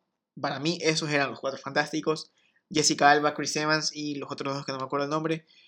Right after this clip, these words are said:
para mí eran los Cuatro Fantásticos. Pero ves a John Krasinski, ves a Emily Blunt y dices, "Uf, aquí están,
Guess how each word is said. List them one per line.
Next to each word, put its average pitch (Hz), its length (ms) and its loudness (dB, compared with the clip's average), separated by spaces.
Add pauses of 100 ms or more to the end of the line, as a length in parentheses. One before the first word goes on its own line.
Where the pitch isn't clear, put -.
(160)
para 143 160 4
mí 165 220 0
eran 151 180 6
los 135 100 -4
Cuatro 135 200 -2
Fantásticos. 131 540 -8
Pero 139 180 2
ves 170 120 4
a 208 160 0 (100)
John 156 100 2
Krasinski, 151 540 -2
ves 139 120 -4
a 143 60 -4
Emily 147 200 0
Blunt 147 220 2
y 139 60 -2
dices, 135 260 -8
"Uf, 139 220 -4 (200)
aquí 156 280 4
están, 127 380 -2